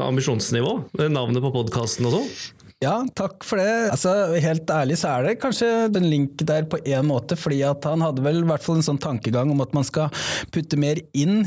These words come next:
Speaker 2: i samfunnet enn det man tar ut. Det er i hvert fall noe jeg har hørt, så, så det synes jeg er en bra tanke da,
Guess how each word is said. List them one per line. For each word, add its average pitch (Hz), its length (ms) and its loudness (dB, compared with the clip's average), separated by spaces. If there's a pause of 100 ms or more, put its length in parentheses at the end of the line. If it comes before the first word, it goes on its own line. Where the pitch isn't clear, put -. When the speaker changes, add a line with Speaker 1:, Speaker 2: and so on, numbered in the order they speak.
Speaker 2:
i 160 80 2
samfunnet 151 540 0
enn 143 80 2
det 127 100 2
man 147 160 0
tar 117 320 0
ut. - 300 -2 (500)
Det 143 80 2
er 135 80 2
i 135 80 0
hvert 135 160 -2
fall 147 140 2
noe 131 80 2
jeg 131 80 2
har 139 160 0
hørt, - 100 -12
så, 170 240 0 (640)
så - 160 -2
det 180 240 0
synes 147 240 0
jeg 151 80 0
er 123 320 0
en 139 240 2
bra 117 320 0
tanke 143 400 -2
da, 139 60 -2